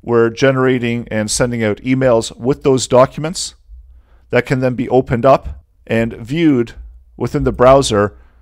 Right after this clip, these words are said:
and they're gonna include the message that we constructed within the app script, as well as a link to the document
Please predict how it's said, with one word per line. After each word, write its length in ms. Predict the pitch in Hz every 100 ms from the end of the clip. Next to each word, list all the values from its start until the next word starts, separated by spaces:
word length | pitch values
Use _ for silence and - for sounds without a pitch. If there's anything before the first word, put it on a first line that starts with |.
| _
and 140 | - 117
they're 100 | 127
gonna 180 | 131 127
include 340 | 120 135 117
the 80 | 117
message 580 | 131 143 127 110 - -
that 160 | 101
we 120 | 120
constructed 760 | 120 117 - 131 127 - 110 - - _ -
within 360 | 113 - 120 117
the 340 | 110 110 107 220 233 - _ -
app 200 | 117 120
script, 500 | - - 110 95 - _ _ -
as 120 | 117
well 200 | 131 131
as 100 | 120
a 60 | 117
link 320 | 131 135 -
to 140 | 180
the 100 | 160
document 680 | 127 117 120 135 120 120